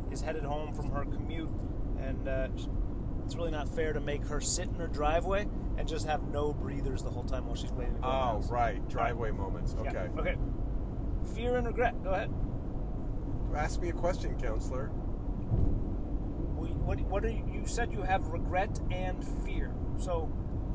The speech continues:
Speaker 1: uh, what i-, what is your, what does that mean? Translate that
Speaker 2: I
Speaker 1: for me.
Speaker 2: think I was very scared as a child. I think that fear was, uh, I was afraid of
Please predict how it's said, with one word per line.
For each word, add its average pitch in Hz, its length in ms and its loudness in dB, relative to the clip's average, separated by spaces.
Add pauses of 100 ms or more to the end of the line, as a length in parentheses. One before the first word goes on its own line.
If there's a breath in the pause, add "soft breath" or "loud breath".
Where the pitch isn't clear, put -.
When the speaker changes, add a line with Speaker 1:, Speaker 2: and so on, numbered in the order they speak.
(180)
Speaker 1:
uh, 156 160 0
what 190 240 0
i-, 208 60 0
what 190 220 -2
is 202 160 -2
your, 185 300 0 (920)
what - 140 0
does - 100 -2
that 196 180 0
mean? - 320 2
Translate 214 520 2
that 131 100 -2
Speaker 2:
I 139 60 2
Speaker 1:
for - 100 -2
me. - 80 -2
Speaker 2:
think 185 320 2
I 147 220 2
was 139 260 0
very 135 340 2
scared 123 600 2
as 113 120 0
a - 60 0
child. 101 680 0 (1300)
I - 60 0
think - 380 0
that 123 180 2 (240)
fear 127 300 0
was, - 500 0 (180)
uh, 101 540 0 (680)
I - 40 -2
was - 140 -2
afraid 127 420 0
of 110 160 2